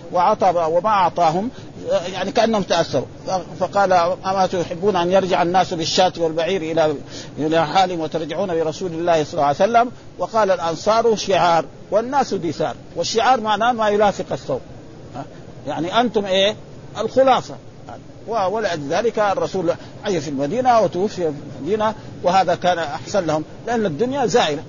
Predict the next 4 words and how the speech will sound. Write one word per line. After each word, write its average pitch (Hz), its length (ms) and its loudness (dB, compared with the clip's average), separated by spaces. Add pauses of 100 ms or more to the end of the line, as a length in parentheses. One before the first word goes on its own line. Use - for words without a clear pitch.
(160)
وكل 233 300 0
الدنيا 185 480 0
تزول. 160 520 -4
ولذلك 160 800 2